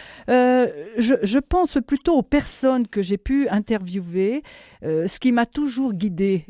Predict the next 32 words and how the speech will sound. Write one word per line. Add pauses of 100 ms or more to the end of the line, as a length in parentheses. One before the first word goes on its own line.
(100)
euh,
d'abord,
c'est
l'auditeur. (240)
Voilà,
je
fais
de
la
radio
pour
l'auditeur,
je
vais
chercher
l'auditeur
chez
lui (420)
pour
lui
faire
découvrir
les
richesses
du
département,
les
richesses (380)
que
vivent
les
gens.